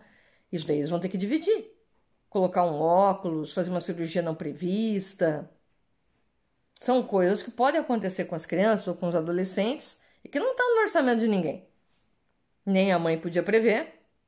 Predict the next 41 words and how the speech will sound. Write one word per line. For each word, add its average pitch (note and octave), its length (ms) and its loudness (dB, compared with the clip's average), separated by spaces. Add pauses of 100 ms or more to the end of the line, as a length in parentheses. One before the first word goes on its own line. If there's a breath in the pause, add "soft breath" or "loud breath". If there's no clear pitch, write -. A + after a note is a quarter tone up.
(140)
não G3 200 4
é D#3+ 60 2
culpa E3+ 380 -2
dela, D#3+ 640 4 (220 loud breath)
muito F3 200 -4
menos D#3 240 -2
do G#3 100 -6
pai. - 380 0 (800)
Mas F3+ 240 2
os F#3+ 100 0
dois F#3 240 0
terão G#3 220 -2
que - 60 -14
fazer A3+ 200 -2
frente G3+ 280 -4
a - 20 -10
essa A3 100 -4
despesa. - 480 -8 (400)
De G3+ 180 0
novo, F#3 340 2
de G3+ 100 -2
forma E3 260 -2
proporcional. F3+ 760 -6 (440)
Então, F#3 260 -2
essa F#3 220 0
é - 20 -2
uma G#3 120 -4
despesa G3 340 -4
que A3 100 -6
não C4+ 200 2
conta B3 720 4 (280 loud breath)
nesses F#3 340 -2
trinta F#3+ 320 0
por G3 180 -8
cento, F#3 400 -2
vinte E3+ 320 -8
por F#3+ 200 -8
cento, F3 600 -2 (380 soft breath)
dez D#3 300 2
por G#3+ 180 -4
cento. F3 720 -4